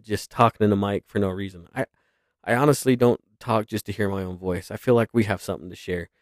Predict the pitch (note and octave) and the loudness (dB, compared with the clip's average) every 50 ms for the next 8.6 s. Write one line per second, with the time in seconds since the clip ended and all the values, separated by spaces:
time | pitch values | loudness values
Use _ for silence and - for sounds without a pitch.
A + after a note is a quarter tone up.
0 | _ _ _ _ _ _ _ - B2 B2 - B2+ B2+ B2 A#2+ A#2 A#2 - - B2 | _ _ _ _ _ _ _ -4 -4 0 2 4 4 6 6 4 4 6 6 6
1 | A#2+ A#2 A#2+ A#2+ A#2+ A#2 A2+ A2 G#2 - _ _ _ - - - - - A#2 A#2 | 6 8 6 4 4 2 0 -2 -8 -18 _ _ _ -16 -16 -12 -4 0 0 2
2 | A#2 A2+ G#2+ G2 F2+ G#2+ A#2+ C3 C#3 C#3 C3+ B2+ - _ _ _ _ _ _ _ | 2 0 0 -2 0 2 2 4 4 2 0 -2 -8 _ _ _ _ _ _ _
3 | _ _ _ _ _ _ _ _ _ _ _ _ - G2+ E2+ F2 E2+ - - E2 | _ _ _ _ _ _ _ _ _ _ _ _ -16 -12 -8 -8 -8 -6 -8 -8
4 | - - A#2 A2+ F#2 F2+ _ _ _ _ _ _ _ _ _ _ _ _ _ _ | -4 2 4 4 4 2 _ _ _ _ _ _ _ _ _ _ _ _ _ _
5 | _ _ _ - G#2+ G2+ G2+ G2 G2 - _ _ _ - B2+ C3 B2 - A#2 G2+ | _ _ _ -8 -4 -4 -2 -2 -4 -6 _ _ _ 0 0 2 2 4 2 2
6 | F2+ F#2 - A#2 - - A2+ - A#2+ B2+ C3 C3 A#2+ - A2 - - - - C3 | 2 0 -6 -12 -12 -10 -4 0 2 4 4 4 4 2 0 -6 -8 -2 0 0
7 | C3 B2 - A2+ F#2+ E2+ - _ _ _ _ - A2 G#2 G2+ G2+ - F#2 A2 A2 | 0 2 2 0 0 0 -2 _ _ _ _ -8 -8 -6 -6 -6 -8 -6 -8 -8
8 | - - - B2+ B2 A#2 A#2 A2+ G#2+ _ _ | -8 -6 -4 -2 0 2 2 0 0 _ _